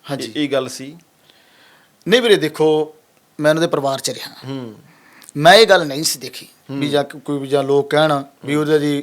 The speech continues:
Speaker 1: ਉਹਦੇ ਪਰਿਵਾਰ ਨਾਲ ਸੀ ਬਣਦੀ ਜਾਂ ਭਾਬੀ ਉਹਨਾਂ ਦੇ ਨਾਲ ਨਹੀਂ ਸੀ ਬਣਦੀ।
Speaker 2: ਹੂੰ।
Speaker 1: ਸੰਦੀਪ ਵੀਰੇ, ਇਹ ਮੈਂ ਨਹੀਂ ਸੀ ਇਹੋ ਜਿਹਾ ਮਾਹੌਲ ਦੇਖਿਆ।
Speaker 2: ਹੂੰ।
Speaker 1: ਇਹ ਤਾਂ ਜਾਣੀ ਕਿ ਹੁਣ ਉਦੋਂ ਤਾਂ, ਤਾਂ ਕੁਛ ਪਤਾ ਨਹੀਂ, ਸਾਨੂੰ ਨਹੀਂ ਸੀ ਪਤਾ ਵੀਰੇ, ਅਸੀਂ ਇਕੱਠੇ ਹੀ ਗਏ ਹਾਂ।
Speaker 2: ਹੂੰ।
Speaker 1: ਹਨਾ?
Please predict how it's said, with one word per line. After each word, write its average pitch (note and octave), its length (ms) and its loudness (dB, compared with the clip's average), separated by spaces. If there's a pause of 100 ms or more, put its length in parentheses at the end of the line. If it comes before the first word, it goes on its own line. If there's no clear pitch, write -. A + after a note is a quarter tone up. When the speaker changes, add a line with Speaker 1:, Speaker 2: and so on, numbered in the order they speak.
Speaker 1:
ਉਹਦੇ D#3 120 -2
ਪਰਿਵਾਰ C#3+ 380 4
ਨਾਲ C#3+ 140 0
ਸੀ C#3+ 120 -6
ਬਣਦੀ C#3 260 -2
ਜਾਂ C#3+ 80 -2
ਭਾਬੀ C#3 280 0
ਉਹਨਾਂ D3 160 -4
ਦੇ D3 60 -2
ਨਾਲ C#3+ 140 2
ਨਹੀਂ D3+ 140 -2
ਸੀ F3+ 120 -4
ਬਣਦੀ। B2+ 360 -6
Speaker 2:
ਹੂੰ। C#3+ 200 -8 (180)
Speaker 1:
ਸੰਦੀਪ F#3 340 2
ਵੀਰੇ, G#3+ 300 8 (380)
ਇਹ A#3+ 100 4
ਮੈਂ F#3+ 220 8
ਨਹੀਂ E3 120 2
ਸੀ D3 140 2
ਇਹੋ C3+ 80 0
ਜਿਹਾ C3 100 -6
ਮਾਹੌਲ C#3+ 240 0
ਦੇਖਿਆ। C#3+ 360 -2 (100)
Speaker 2:
ਹੂੰ। C#3 280 -6 (160)
Speaker 1:
ਇਹ G3+ 100 6
ਤਾਂ A#3 120 10
ਜਾਣੀ A3 160 4
ਕਿ G#3 80 2
ਹੁਣ G3+ 100 6
ਉਦੋਂ G3+ 220 2
ਤਾਂ, G#3+ 160 6
ਤਾਂ G#3 120 6
ਕੁਛ G3+ 200 -2
ਪਤਾ G3 220 2
ਨਹੀਂ, G3+ 80 -2
ਸਾਨੂੰ F3+ 300 4
ਨਹੀਂ G#3+ 80 2
ਸੀ F3+ 60 -2
ਪਤਾ E3+ 200 4
ਵੀਰੇ, E3+ 140 0
ਅਸੀਂ E3+ 100 -2
ਇਕੱਠੇ F3 220 0
ਹੀ G#3 80 -2
ਗਏ D#3+ 180 6
ਹਾਂ। F3+ 100 -6
Speaker 2:
ਹੂੰ। D3 500 -6 (200)
Speaker 1:
ਹਨਾ? A3+ 160 -2